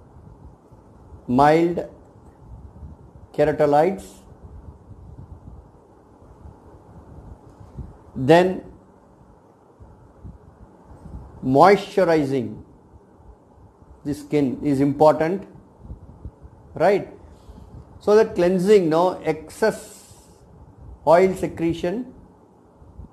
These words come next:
makes, make the face, or excess sebum secretion, we can put technical term,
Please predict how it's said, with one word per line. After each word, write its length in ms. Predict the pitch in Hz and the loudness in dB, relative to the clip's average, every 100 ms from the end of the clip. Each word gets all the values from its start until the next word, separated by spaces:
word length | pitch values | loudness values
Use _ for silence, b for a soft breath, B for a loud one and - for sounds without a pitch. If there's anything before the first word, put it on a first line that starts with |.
| - - _ _ - - - - - - - - - - - - - - - - - - - - - - - - - - - - - - - - - | -20 -20 _ _ -20 -20 -20 -20 -20 -20 -20 -20 -20 -20 -20 -20 -20 -20 -20 -20 -20 -20 -20 -20 -20 -20 -20 -20 -20 -20 -20 -20 -20 -20 -20 -20 -6
makes, 640 | 131 160 185 - - - - | 0 0 0 -6 -20 -18 -6
make 320 | 151 170 165 | -4 -2 -2
the 120 | 165 | -6
face, 680 | 165 160 170 220 - - - - - - - - - - - - - - - - - - - - - - - - - - | -2 0 0 0 -6 -20 -20 -20 -20 -20 -20 -20 -20 -20 -20 -20 -20 -20 -20 -20 -20 -20 -20 -20 -20 -20 -20 -20 -6 2
or 120 | 151 | 2
excess 640 | 156 156 - 190 190 - | 2 -2 -6 -6 -6 -2
sebum 340 | 165 165 170 | 0 2 2
secretion, 720 | 165 147 - 135 127 127 127 - - | 0 -4 -2 -4 -4 -8 -8 -16 -16
we 80 | 131 | -10
can 160 | 131 | -8
put 200 | 131 135 | -8 -6
technical 460 | 143 - 151 135 131 | -8 -8 -8 -4 -4
term, 300 | 123 113 | -4 -8